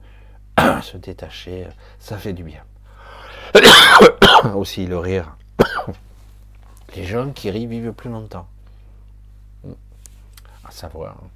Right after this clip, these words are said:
À savoir. Eh oui.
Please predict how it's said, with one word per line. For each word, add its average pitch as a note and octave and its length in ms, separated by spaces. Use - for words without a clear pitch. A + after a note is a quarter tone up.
À E2 40
savoir. D#2 600
Eh E2 80
oui. F2 240